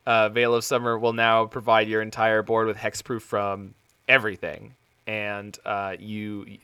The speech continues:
you know, that it's, it's pretty fantastic in that way. You can even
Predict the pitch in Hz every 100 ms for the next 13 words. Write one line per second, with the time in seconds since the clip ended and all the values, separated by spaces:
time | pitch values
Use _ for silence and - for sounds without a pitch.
0 | - 107 95 - - 104 107 120 110 -
1 | 139 117 110 - _ 123 117 110 113 113
2 | 107 113 113 127 139 127 160 160 165 151